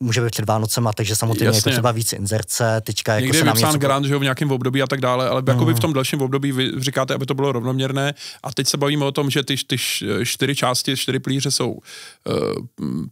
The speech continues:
Speaker 2: jakoby předplatné od lidí, to znamená ten klub, granty,
Speaker 1: Ano.
Speaker 2: jo, eh, pak
Speaker 1: Já bych,
Speaker 2: inzerce.
Speaker 1: já bych řekl, že v současné době,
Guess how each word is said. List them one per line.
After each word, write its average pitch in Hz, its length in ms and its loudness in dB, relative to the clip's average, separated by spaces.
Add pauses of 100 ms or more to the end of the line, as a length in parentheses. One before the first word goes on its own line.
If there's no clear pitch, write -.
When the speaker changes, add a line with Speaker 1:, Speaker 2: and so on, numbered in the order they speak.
Speaker 2:
jakoby 104 280 0
předplatné 139 400 0
od 110 160 0
lidí, 139 200 0
to 139 80 0
znamená 131 260 0
ten 113 140 -4
klub, 127 400 -2 (420)
granty, 120 760 0
Speaker 1:
Ano. 117 380 0
Speaker 2:
jo, 120 300 0 (400)
eh, 117 240 0
pak 120 340 0
Speaker 1:
Já 123 100 6
bych, 135 60 4
Speaker 2:
inzerce. 139 320 4
Speaker 1:
já 147 60 4
bych 147 140 0
řekl, 156 140 0
že 156 80 2
v - 40 0
současné 147 400 0
době, 139 440 2